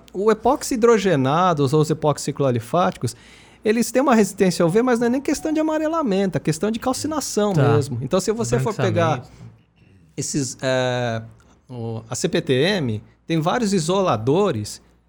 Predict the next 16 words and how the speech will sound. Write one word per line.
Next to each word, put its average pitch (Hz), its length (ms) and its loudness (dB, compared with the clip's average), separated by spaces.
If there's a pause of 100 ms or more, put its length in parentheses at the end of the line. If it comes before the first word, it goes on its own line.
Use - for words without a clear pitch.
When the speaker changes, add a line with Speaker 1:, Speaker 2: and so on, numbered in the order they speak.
(140)
Speaker 1:
que 185 100 -6
são 214 160 0
feitos 202 240 2
com 254 100 -4
epóxi, 196 480 0
porque 147 220 -2
resistem 143 340 0
mais 151 180 0
que - 60 -10
os 170 80 -6
cerâmicos 170 480 -2
por - 160 -8
questão 180 380 -4
de 185 80 -2
vibração. 196 680 -2
Speaker 2:
Uhum. 131 80 -12